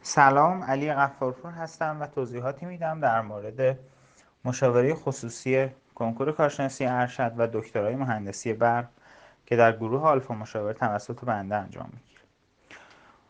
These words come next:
موضوع اساسی در مورد مشاوره اینه که شما،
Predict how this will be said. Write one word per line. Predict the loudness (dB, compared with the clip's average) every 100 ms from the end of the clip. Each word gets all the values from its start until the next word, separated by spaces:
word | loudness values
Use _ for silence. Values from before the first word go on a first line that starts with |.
| _ _ 0
موضوع | 4 8 8
اساسی | 8 4 -2 -4 2
در | 4 4
مورد | 2 0
مشاوره | -2 -4 0 2 2
اینه | 0 -6 -8
که | -8
شما، | -4 -2 0 0